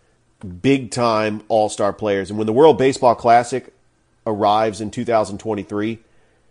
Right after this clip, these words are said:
I expect Aaron Judge to be on that team. Imagine Aaron Judge, Mike Trout, Bryce Harper. There's your outfield for the U S A. Are you feeling it? I know I'm feeling it. The New York Yankees are very special.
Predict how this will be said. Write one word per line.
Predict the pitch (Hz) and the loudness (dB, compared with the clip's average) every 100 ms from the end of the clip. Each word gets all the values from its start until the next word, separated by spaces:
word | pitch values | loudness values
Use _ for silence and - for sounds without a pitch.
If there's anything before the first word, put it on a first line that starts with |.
| _ - | _ -2
I | 110 | 0
expect | 107 - - 107 - | 0 -2 -2 -2 -2
Aaron | 113 107 104 | -6 -4 -4
Judge | 95 107 101 87 | -4 -2 -2 -6
to | |
be | 92 98 | -8 -6
on | 92 | -6
that | 92 85 | -8 -10
team. | 95 87 82 _ _ _ _ _ _ | -12 -12 -14 _ _ _ _ _ _
Imagine | 107 127 156 120 104 120 | 0 2 2 0 -4 -2
Aaron | 135 156 131 | 2 2 0
Judge, | 98 107 120 120 95 | -2 0 2 0 -4
Mike | 98 117 - | -6 -6 -8
Trout, | - 101 110 | -4 -4 -4
Bryce | 87 92 98 | -8 -8 -8
Harper. | - 92 87 92 | -8 -10 -10 -8
There's | 107 123 | -6 -4
your | 113 | 0
outfield | 107 101 92 85 _ _ _ _ | 0 -2 -8 -10 _ _ _ _
for | - 104 | -10 -6
the | |
U | 101 101 | -4 -4
S | 95 - | -4 -6
A. | 90 | -8
Are | 80 _ _ _ _ _ | -10 _ _ _ _ _
you | 104 | -8
feeling | 101 139 156 185 | 0 4 6 6
it? | 202 - _ _ _ _ _ - | 2 -2 _ _ _ _ _ -4
I | 123 | 4
know | 160 180 | 8 8
I'm | 160 160 | 8 4
feeling | 156 147 113 | 2 2 2
it. | 90 - _ _ _ _ _ _ _ _ | -2 -10 _ _ _ _ _ _ _ _
The | 120 | -2
New | 131 | 4
York | 170 165 147 | 8 8 6
Yankees | 147 143 135 123 | 2 2 0 2
are | |
very | 123 120 | 4 4
special. | - - 117 117 117 117 | 2 2 2 2 -2 -2